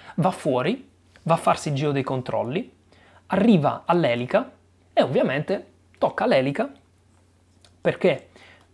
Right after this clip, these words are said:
eh, c'è un controllo, soprattutto al passo variabile si tocca la, la radice dell'elica, e per errore gli dà, cioè non per errore, si appoggia all'elica e gli dà un,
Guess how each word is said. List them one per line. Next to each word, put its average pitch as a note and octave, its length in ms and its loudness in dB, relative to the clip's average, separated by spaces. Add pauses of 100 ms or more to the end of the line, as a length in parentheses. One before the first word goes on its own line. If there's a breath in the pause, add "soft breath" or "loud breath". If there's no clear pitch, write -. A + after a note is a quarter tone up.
(100)
eh, B2+ 240 -2
c'è E3+ 140 -2
un D#3+ 80 0
controllo, C#3+ 520 4
soprattutto - 440 -4
al C#3 80 -2
passo D3 240 -4
variabile C#3+ 440 4
si C3+ 160 -6
tocca C#3 360 0
la, B2+ 220 2
la B2+ 120 0
radice C#3 460 0
dell'elica, C#3 640 -2 (720 soft breath)
e C#4+ 140 4
per E4 220 2
errore F#3 640 2
gli C4 200 2
dà, D#3+ 300 2 (240)
cioè - 140 -2
non C#4+ 120 0
per E3 160 0
errore, C#3 300 2
si - 120 -4
appoggia F#3 380 2
all'elica E3 400 0
e D#4 60 -2
gli D#4 120 0
dà E3+ 120 6
un, F3 160 6